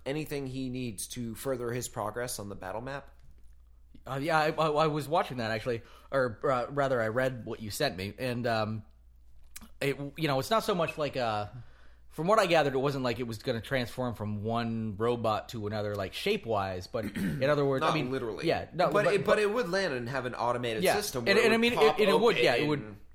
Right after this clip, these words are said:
Speaker 2: and it would, like, have, you know,
Speaker 1: It would tra-,
Speaker 2: compartments and
Speaker 1: okay,
Speaker 2: stuff and
Speaker 1: so it would transform.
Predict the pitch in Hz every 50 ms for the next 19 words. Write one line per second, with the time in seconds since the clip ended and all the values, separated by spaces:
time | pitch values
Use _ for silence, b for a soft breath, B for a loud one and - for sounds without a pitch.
0 | - 151 160 156 160 160 175 190 170 147 135 131 123 - - 139 127 117 104 127
1 | 107 98 - 185 220 254 294 - - - - 131 - - - 117 - - - 131
2 | 120 123 - - 123 104 107 110 190 196 190 196 226 220 - - 117 107 104 -
3 | - 104 95